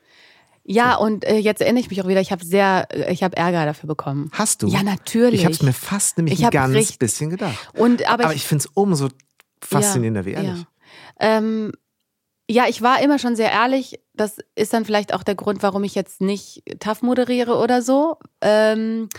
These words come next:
Speaker 1: dass ich
Speaker 2: Oder vielleicht irgendwann gerade deswegen.
Speaker 1: Ja, aber taff will ich gar nicht moderieren.
Speaker 2: Genau, aber die Sachen, die
Speaker 1: Da siehst du mich, ja?
Speaker 2: Nein.
Speaker 1: Ja, das,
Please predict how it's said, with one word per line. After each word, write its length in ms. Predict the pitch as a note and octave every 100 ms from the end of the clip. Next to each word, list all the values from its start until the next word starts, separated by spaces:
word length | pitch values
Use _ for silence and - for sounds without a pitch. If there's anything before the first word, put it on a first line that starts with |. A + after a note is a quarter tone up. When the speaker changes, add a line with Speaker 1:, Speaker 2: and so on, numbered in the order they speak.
| - - - - _ _
Speaker 1:
dass 340 | - A3 A3
ich 120 | G#3+
Speaker 2:
Oder 140 | A3+ -
vielleicht 300 | - D3+ D3
irgendwann 320 | D3 C#3+ C#3+
gerade 280 | C3+ C3 C3+
deswegen. 520 | C3+ - - F#2+ D#3+
Speaker 1:
Ja, 320 | G3+ G3 F3+ -
aber 240 | F#3 G3+
taff 300 | - G3+ -
will 100 | G3+
ich 140 | F#3 -
gar 160 | D#3+
nicht 160 | D#3 D3+
moderieren. 340 | D#3+ E3 -
Speaker 2:
Genau, 200 | F3 C#3
aber 200 | F2+ G#2+
die 120 | A#2 B2+
Sachen, 280 | B2+ B2 G#2+
die 140 | G#2+
Speaker 1:
Da 140 | A#3
siehst 260 | C4 D4 -
du 60 | A3+
mich, 260 | F3 E3+
ja? 160 | G3+ A3
Speaker 2:
Nein. 180 | G#3 E3
Speaker 1:
Ja, 100 | D4
das, 180 | G#3+